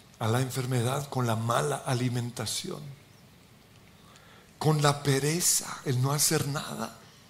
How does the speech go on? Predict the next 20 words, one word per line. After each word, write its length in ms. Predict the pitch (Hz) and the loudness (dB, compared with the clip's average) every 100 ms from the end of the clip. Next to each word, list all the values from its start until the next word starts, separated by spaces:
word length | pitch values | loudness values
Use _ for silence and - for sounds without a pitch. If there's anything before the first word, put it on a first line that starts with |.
| - - - - | -20 -20 -20 -6
¿Por 120 | 180 | -4
qué? 120 | 160 | -2
Porque 320 | 262 185 135 127 - | -2 -2 0 -2 -4
estas 340 | 175 170 - 190 | 0 0 0 -4
piernas 500 | - 190 226 202 147 | -2 -2 -2 -2 -2
fueron 340 | - 165 165 | -2 -2 0
dadas 400 | 156 175 185 143 | -2 -2 -4 -4
para 280 | - 135 135 | -2 -2 -2
usarlas, 720 | 131 123 - 135 - 208 110 - | -2 -2 -2 -4 -6 -8 -8 -6
para 300 | 127 127 127 | -4 -4 -4
caminar. 640 | 123 127 139 131 143 - - - - - - - - - - - - - - - - - - - - - - - - - - - - - - - - - - - - - - | -4 -4 -8 -8 -10 -12 -16 -20 -20 -20 -20 -20 -20 -20 -20 -20 -20 -20 -20 -20 -20 -20 -20 -20 -20 -20 -20 -20 -20 -20 -20 -20 -20 -20 -20 -20 -20 -20 -20 -20 -20 -8 0
Le 80 | |
damos 360 | 123 147 175 127 | 2 4 2 2
lugar 640 | 139 143 156 156 160 143 - - - - - - - - - - | 4 4 4 2 2 0 -2 -12 -20 -20 -20 -20 -20 -20 -20 -4
a 80 | 120 | -2
la 140 | 135 | 0
enfermedad 840 | 165 139 151 147 135 131 135 151 143 - - - - - - - - - - - - - - - | 0 0 0 0 0 0 0 -2 -4 -8 -18 -20 -20 -20 -20 -20 -20 -20 -20 -20 -20 -20 -10 -2
al 180 | 127 | 0
no 140 | 127 156 | 2 2
hacer 320 | - - - | 2 0 -4